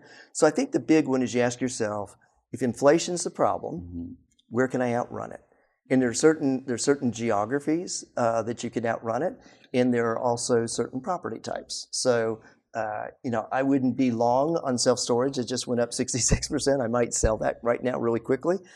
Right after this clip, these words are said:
Speaker 1: but I think industrial's there. I think multifamily is there. I think leisure hotel, and I think secondary markets. And one of the best things, if you really want all the, you know, you gotta read it a little bit, but I stole your copy out in the lobby, but Emerging Trends twenty twenty-two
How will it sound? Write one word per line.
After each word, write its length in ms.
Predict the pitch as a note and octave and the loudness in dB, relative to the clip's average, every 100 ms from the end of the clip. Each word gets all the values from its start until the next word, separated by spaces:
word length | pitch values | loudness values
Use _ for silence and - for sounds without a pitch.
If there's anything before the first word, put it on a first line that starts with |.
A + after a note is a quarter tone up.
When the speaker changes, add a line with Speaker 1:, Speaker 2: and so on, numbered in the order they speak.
| - _ _ | -20 _ _
Speaker 1:
but 120 | A#2+ | 0
I 40 | |
think 180 | A#2 B2 | 2 0
industrial's 520 | A#2+ G#2+ A2+ - A#2 | -2 -4 -4 -4 -4
there. 180 | A#2 A2+ | -2 -2
I 40 | A2 | -2
think 140 | - | -4
multifamily 680 | A2 A2 A2+ - G#2+ G#2+ G#2+ | -4 -4 -4 -4 -6 -6 -8
is 120 | G2+ | -6
there. 280 | A2+ A2 G#2 - _ _ _ | -4 -4 -6 -12 _ _ _
I 120 | A2+ | -4
think 260 | A2+ A#2+ A#2 | -2 -2 -2
leisure 400 | B2+ A#2 B2 C3 | 0 2 2 2
hotel, 600 | B2+ A#2+ - A#2 C3 F3 - _ _ - | 0 -2 0 -2 0 -4 -10 _ _ -2
and 120 | A#2+ | 0
I 60 | A#2+ | 0
think 200 | C#3 B2 | -2 -2
secondary 580 | - D#3 C3+ A2 G#2 | -4 -4 -4 -4 -6
markets. 520 | A2+ - - - - - _ _ | -8 -12 -12 -12 -12 -12 _ _
And 120 | A#2+ A#2+ | -2 2
one 140 | C3 | 2
of 80 | B2 | 2
the 60 | A#2 | 2
best 260 | C#3+ D3+ | 2 2
things, 160 | C#3 A#2 | 0 0
if 80 | A2 | -4
you 100 | G#2+ | 0
really 200 | C#3 E3+ | 4 6
want 160 | D#3+ C#3+ | 8 8
all 140 | C#3 | 6
the, 180 | C3 B2 - - | 4 2 -2 -4
you 60 | B2 | -2
know, 60 | |
you 140 | A#2+ A#2+ | -2 -2
gotta 260 | B2+ C3 C3 | 2 4 4
read 180 | C3+ | 2
it 40 | B2+ | 4
a 40 | |
little 180 | C3 C3 | 2 2
bit, 260 | A2+ A2 - - _ | 2 0 -4 -16 _
but 120 | A#2+ | -6
I 40 | - | -4
stole 280 | - C3 B2+ | 4 6 6
your 120 | A#2 | 4
copy 320 | B2 A#2 B2+ | 2 2 2
out 80 | A#2 | 0
in 60 | |
the 80 | A#2 | 0
lobby, 340 | A2 A#2+ A2+ G#2+ | 2 2 2 -2
but 180 | A2 - | -4 -2
Emerging 400 | A2+ C3 C#3+ C3+ | -2 0 0 0
Trends 360 | C3+ B2+ A2+ | 0 0 -2
twenty 260 | - B2+ B2 | -2 -2 -2
twenty-two 920 | - A#2+ A#2 G#2+ - B2 A#2+ B2 | -2 -2 -2 -4 -2 0 0 -2